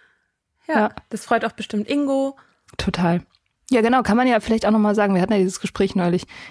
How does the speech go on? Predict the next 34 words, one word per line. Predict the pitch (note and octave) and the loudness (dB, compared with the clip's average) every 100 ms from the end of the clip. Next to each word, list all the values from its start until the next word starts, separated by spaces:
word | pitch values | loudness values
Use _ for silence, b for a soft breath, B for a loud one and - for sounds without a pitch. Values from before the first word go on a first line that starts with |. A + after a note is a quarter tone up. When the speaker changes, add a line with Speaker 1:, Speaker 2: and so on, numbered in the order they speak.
| B | B
Speaker 2:
Ingo | A#3+ C4 | 2 4
ist | A3+ - | 2 2
nämlich | G3+ G3+ G#3 - | 0 2 0 -2
ein | F#3+ | -2
Studio, | F#3 - A#3+ F#3 F3 | -2 0 2 2 0
Tweakbox | - C4+ - - E3+ - - | 0 -2 -2 -2 -2 -2 -8
Studio. | - E3+ D#3+ D#3+ - B B B - | -2 0 0 -2 -6 B B B -2
Der | |
macht | F3+ E3+ | 0 0
unseren | F#3 F3+ | 0 -2
Sound, | - F#3+ F3+ | 0 -2 0
unsere | F3 F3 | -2 -2
Post-Production. | - G3 - F3 F3 - G3 F3 b b b b b | -2 -4 -2 -2 -2 -4 -6 -6 b b b b b
Äh, | F#3+ F3+ | 0 0
wenn | F3+ | 0
ihr | F3+ | 0
mal | F3+ | 0
Sound | - A3 B3 | 0 0 0
braucht | B3 A#3+ A#3 | 2 2 0
für | - G#3 | 0 0
irgendwas | G#3 G#3 F#3+ | 2 0 -2
Cooles, | - A#3+ A#3+ B3+ - - _ _ _ _ _ - | -2 2 2 2 -2 -16 _ _ _ _ _ -4
dann | F3+ F#3 | -2 0
solltet | G3 G3 F3+ | 0 -2 -2
ihr | E3+ G3 G3 - _ _ _ - | 0 0 0 -4 _ _ _ -2
Ingo | G#3 F#3+ | 2 2
engagieren. | E3 D#3+ E3 E3+ E3+ _ _ _ B3 | 2 0 0 -2 -4 _ _ _ -4
Speaker 1:
Ja. | A3 | -2
Speaker 2:
Der | F#3 | -2
ist | F#3+ - | -2 0
nämlich | E3+ - - - | -2 -4 -8 -4
richtig | G#3 - - - G3+ | -4 -4 -8 -4 -4
super. | - G#3 - D#3+ _ _ _ | -4 -4 -4 -6 _ _ _
Speaker 1:
Ja, | - | -6